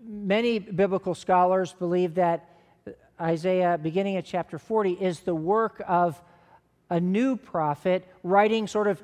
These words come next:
in the spirit of the original Isaiah, but speaking to a different situation. That, the,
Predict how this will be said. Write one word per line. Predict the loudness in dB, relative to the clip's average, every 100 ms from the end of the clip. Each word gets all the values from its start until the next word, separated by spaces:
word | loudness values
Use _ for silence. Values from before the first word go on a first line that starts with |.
| -10 -4
in | 0
the | -2
spirit | -4 -14 -14 -6 0 2 0 -2
of | -2 -2 0
the | -2
original | 0 0 0 -2 -2 -4 -8 -18 -10 0
Isaiah, | 0 2 0 2 2
but | -2
speaking | -6 -8 -6 -4 -4 -4
to | -4 -2 0
a |
different | 0 -2 -2 -6 -6
situation. | -8 -8 -6 -4 -2 -4 -8 -16 -18 _ _ _ -20 _
That, | 0 0
the, | 0 0